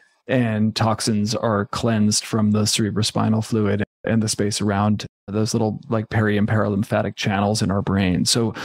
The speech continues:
we need to sleep. If you take somebody and you sleep deprive them in a lab, you can do, this sounds like a horrible study, by the way, to be a participant in, but they've done studies where they take folks, they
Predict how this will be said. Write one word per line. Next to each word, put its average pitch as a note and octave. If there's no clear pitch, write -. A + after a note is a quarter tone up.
we D#3
need B2
to A#2
sleep. A2
If A2+
you E3
take -
somebody C3+
and A#2
you A#2+
sleep D3+
deprive A#2
them A2+
in A2
a F#2+
lab, G2
you C#3
can A#2+
do, C3
this C#3
sounds C3
like A#2+
a A2
horrible B2+
study, A2+
by A2
the G#2+
way, G#2+
to A#2
be A2+
a A#2+
participant B2+
in, C#3+
but B2
they've C3
done C3+
studies C3
where A#2+
they A2+
take C3
folks, B2
they G#2+